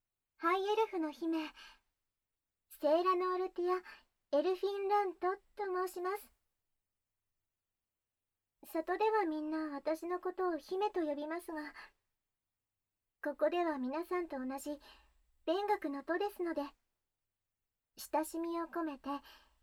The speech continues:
セーラとお呼びいただければ幸いです。こちらの世界には文化交流の目的で参りましたが、<laughs>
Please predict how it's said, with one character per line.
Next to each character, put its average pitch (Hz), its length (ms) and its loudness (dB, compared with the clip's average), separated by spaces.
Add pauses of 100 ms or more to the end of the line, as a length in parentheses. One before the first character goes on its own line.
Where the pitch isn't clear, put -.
(260)
セ 349 80 0
ー 349 220 2
ラ 359 180 6 (340)
と 302 80 -10 (380)
お 254 100 -6
呼 294 140 2
び 330 140 2
い 320 40 -2
た 320 120 2
だ 330 120 2
け 370 120 -2
れ 392 100 0
ば 381 140 0
幸 311 360 -2
い 339 60 0
で 359 140 0
す。 - 120 -12 (2250)
こ 320 140 2
ち 349 140 -2
ら 415 80 8
の 415 160 4
世 427 160 0
界 440 220 6
に 330 120 0
は 269 400 -6 (220)
文 311 220 -2
化 349 80 4 (120)
交 370 240 2
流 330 80 0
の 277 140 -8
目 254 220 -4
的 294 260 -8
で 330 100 0
参 320 240 2
り 339 120 -6
ま 359 120 -2
し 359 80 -10
た 359 140 -4
が、 294 240 -8 (1500)
<laughs> 349 80 -8